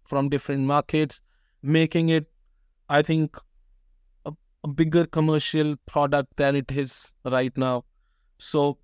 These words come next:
so I think just by virtue of that, it's massive. Uh, I, I think opening up new markets, uh, would, would be key.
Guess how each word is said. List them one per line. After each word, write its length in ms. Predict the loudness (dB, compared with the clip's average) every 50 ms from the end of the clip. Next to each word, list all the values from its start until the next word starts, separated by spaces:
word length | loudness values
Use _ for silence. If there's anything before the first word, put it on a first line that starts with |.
| _ -8
so 160 | 0 4 4
I 100 | 4 4
think 220 | 4 2 0 -2
just 280 | 0 -2 -2 -2 -2 -12 _ _
by 180 | 0 2 4 4
virtue 320 | 4 2 -2 0 0 -2
of 80 | 0 2
that, 200 | 2 2 2 0
it's 200 | -2 -8 -8 -8 -4
massive. 420 | -2 -2 -2 -2 -2 -4 -4 -4 -8 _ _ _
Uh, 340 | -10 -6 -4 -2 -2 -2 -4 -6 _ _ _ _ _ _ _ _ _ _ _ _ _ _ _ _
I, 180 | -2 0 2 2 0
I 40 | 0
think 360 | 0 0 0 0 -2 -4 -8 -20 _ _ _ _ _ _
opening 380 | -2 -2 0 2 0 2 2 2
up 100 | 0 0
new 180 | 0 0 0 2
markets, 680 | 2 2 0 0 0 0 0 0 0 -2 -8 -16 -16 _ _ _ _ _ _ _ _ _ _
uh, 300 | 0 2 2 2 2 0 -4 _ _
would, 360 | -12 -4 -4 -4 -4 -4 -4
would 200 | -4 -4 -4 -2
be 120 | -4 -4 -4
key. 380 | _ -2 0 2 2 0 -2